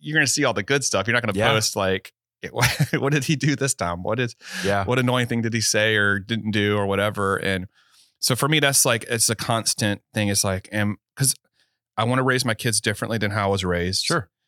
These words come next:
Speaker 1: I don't want them to be as sheltered as I was, but also I'm not like, "Here's the world, good luck." I'm
Speaker 2: Yeah.
Speaker 1: trying to, I just wanna make sure they have a different upbringing than I got. Even though I know my parents tried, I just feel this day and age just needs to be different. But also with Mary, I,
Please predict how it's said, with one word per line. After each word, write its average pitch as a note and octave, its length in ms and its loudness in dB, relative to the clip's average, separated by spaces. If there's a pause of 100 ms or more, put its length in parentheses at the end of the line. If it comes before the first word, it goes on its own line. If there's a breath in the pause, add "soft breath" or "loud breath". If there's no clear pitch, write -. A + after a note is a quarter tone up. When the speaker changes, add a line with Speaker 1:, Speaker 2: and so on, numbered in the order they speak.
(320)
Speaker 1:
I A2 80 -2
don't A2 140 2
want G#2+ 180 -2
them G#2+ 280 0
to G#2 220 0
be G#2+ 240 -2
as G2 220 -2
sheltered G#2+ 420 0
as G2+ 80 -4
I G#2 140 2
was, G2 220 0
but G#2+ 120 -2
also G2+ 200 0
I'm G#2 40 -2
not G#2 200 -2
like, E2 320 -4
"Here's A2+ 220 -2
the B2 80 -4
world, A#2 340 -2
good G2 160 -2
luck." G#2+ 360 0 (140)
I'm G#2 120 -2
Speaker 2:
Yeah. G2+ 80 2
Speaker 1:
trying F#2+ 180 2
to, G2+ 280 0 (880 soft breath)
I C3 60 2
just C3+ 120 0
wanna D3 140 2
make B2 100 2
sure B2 160 2
they A2+ 140 2
have A2 160 0
a G#2 40 2
different G#2 340 -2
upbringing G#2 340 0
than G2 160 0
I G2+ 100 0
got. F#2 380 -2
Even A2+ 180 0
though A2 220 2
I A2 100 -2
know A2 120 2
my G#2+ 100 2
parents G#2+ 340 0
tried, G2 460 0
I F#2+ 80 0
just G#2 180 -2
feel G2 360 -2
this G#2 120 -4
day G2+ 140 0
and G#2 80 0
age G2+ 120 -2
just G#2 120 -8
needs G2+ 160 -2
to - 60 -6
be G2 80 -6
different. G#2 340 -2
But A2+ 80 2
also A2+ 400 0
with G#2+ 240 -6
Mary, G2 340 2
I, F#2+ 220 0